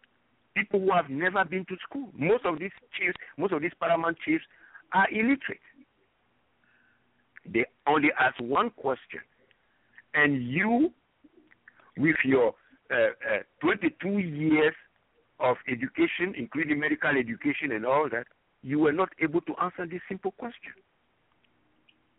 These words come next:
They're asking you, where is the proof? What is the evidence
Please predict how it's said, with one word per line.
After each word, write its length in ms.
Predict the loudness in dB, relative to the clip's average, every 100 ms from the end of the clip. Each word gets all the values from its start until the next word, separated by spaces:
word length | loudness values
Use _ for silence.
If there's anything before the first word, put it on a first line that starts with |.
| _ -8
They're 180 | -2 -2 0
asking 580 | 2 2 -2 -6 -4 -4
you, 200 | -8 -10 -12 -20 _ _ _ _ _ _ _
where 260 | 2 2 2 -2
is 160 | -8 -6
the 100 | -4 -6 -6
proof? 180 | -8 -8 -8
What 140 | -4
is 80 | -4 -4
the 100 | -6 0
evidence 520 | 0 0 -2 -4 -4